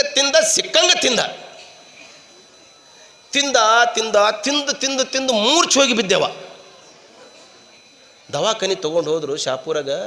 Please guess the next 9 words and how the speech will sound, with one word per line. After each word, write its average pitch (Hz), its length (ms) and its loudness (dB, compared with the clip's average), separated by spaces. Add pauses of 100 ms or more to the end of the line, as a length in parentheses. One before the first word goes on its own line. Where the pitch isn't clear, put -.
"ಏನಾಗ್ಯದ?" 175 680 -4
ಅಂದ್ರು. 180 680 -12
"ಏನಿಲ್ರಿ, 190 680 -2 (460)
ಆ, 143 380 4
ಜಿಲೇಬಿ 185 380 2
ತಿಂದು 165 800 0
ಬಿದ್ದುಬಿಟ್ಟನ್ರಿ." 127 920 -12 (1040)
ಜಿಲೇಬಿ 170 520 2
ಅಂದ್ರೆ 190 260 2